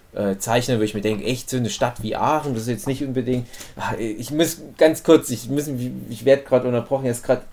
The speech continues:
total Betrieb und der Hund, der springt auf den Tisch und ist ganz nass und, äh, <laughs> geht hier an, <laughs> an Seiten ran, wo ich noch Aquarell ranmachen wollte, äh, verspritzt überall den Regen, das ist total überdreht, ich glaub, Sue hat ihm wieder,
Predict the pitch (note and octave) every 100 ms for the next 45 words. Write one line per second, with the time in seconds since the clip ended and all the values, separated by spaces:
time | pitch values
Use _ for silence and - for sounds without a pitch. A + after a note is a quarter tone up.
0 | - - - - E3 E3 F#3 D#3+ - -
1 | F3+ F#3 F3+ E3 - B2+ B2 B2+ D3+ G3
2 | G3+ F3+ E3 D3+ - - F#3+ F3+ F3 E3
3 | D#3 - F#3+ F#3+ F#3 D3+ C#3+ C#3+ - C3+
4 | B2+ C3 - E3+ F3+ E3+ - - B2+ A#2
5 | - - - - - - - - C4 A#3+
6 | E4+ E4 - D#3+ C3+ C#3+ C3+ C#3+ D#3+ -
7 | - - - C3+ A#2+ A2+ - B2+ E3 D3
8 | C3+ C#3+ C#3+ B2+ A#2+ B2 A2 - A#2 C#3+
9 | F3 D#3+ D#3 D#3 D#3 D3+ D3+ D#3 D3+ C3
10 | - G#2+ G#2+ G2+ - - - - - F3+
11 | - D3+ B2+ D#2 B2 A#2+ A2+ B2+ F#3+ F#3
12 | E3+ E3 E3 E3+ - - - - - -
13 | A#2+ - B2+ C#3+ A#2 A2+ - C#3 C#3+ -
14 | C3 G2+ C#3+ C3+ B2 A#2 A2+ A2+ G#2+